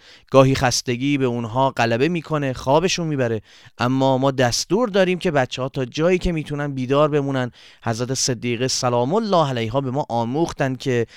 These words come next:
بچه‌ها توی این شب می‌تونن در کنار والدین به هر شکلی بیدار بمونن.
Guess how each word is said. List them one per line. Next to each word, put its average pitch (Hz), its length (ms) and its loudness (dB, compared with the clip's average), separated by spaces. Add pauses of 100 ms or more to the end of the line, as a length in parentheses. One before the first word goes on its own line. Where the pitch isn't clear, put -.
(240)
بچه‌ها 113 440 0
توی 135 160 -6
این 127 180 -4
شب 120 260 -4
می‌تونن 127 360 -8
در 113 140 -2
کنار 147 440 0
والدین 147 520 2 (240)
به 113 80 -4
هر 127 120 2
شکلی 156 360 -2
بیدار 135 460 2
بمونن. 110 380 -8